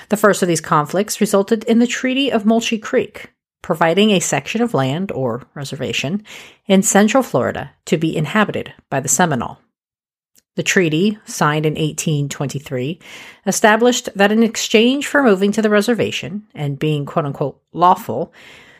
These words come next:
the United States would provide protection and provide some annuity payments, livestock, and food until the Seminole were able to establish their own crops.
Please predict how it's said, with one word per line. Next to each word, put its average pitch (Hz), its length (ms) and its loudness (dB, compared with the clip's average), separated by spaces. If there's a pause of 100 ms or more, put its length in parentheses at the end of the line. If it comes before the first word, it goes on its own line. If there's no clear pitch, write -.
(120)
the 226 80 2
United 240 400 4
States - 480 -2
would 156 140 0
provide 160 400 -2
protection - 480 -2 (400)
and 160 260 -4
provide 180 540 2
some 202 180 0
annuity 220 340 2
payments, 226 600 -2 (240)
livestock, 151 640 2 (180)
and 170 220 -2
food 220 480 2 (260)
until 156 520 2
the 160 80 -6
Seminole 160 520 0 (140)
were 156 120 -4
able 156 200 0
to 151 140 -4
establish 131 560 -2
their 135 160 -4
own 120 120 -6
crops. - 580 -2